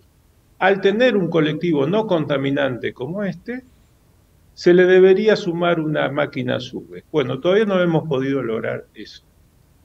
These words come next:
¿Mm? Esas son las contradicciones y me preguntaban antes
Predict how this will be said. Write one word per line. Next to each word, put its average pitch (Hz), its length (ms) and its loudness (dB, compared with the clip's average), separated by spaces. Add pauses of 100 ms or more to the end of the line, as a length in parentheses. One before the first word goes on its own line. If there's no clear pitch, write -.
(440)
¿Mm? 156 340 -6
Esas 185 280 2
son 202 180 4
las 175 140 2
contradicciones 170 800 0
y 160 40 0 (240)
me 147 160 -4
preguntaban 156 600 0
antes 175 360 2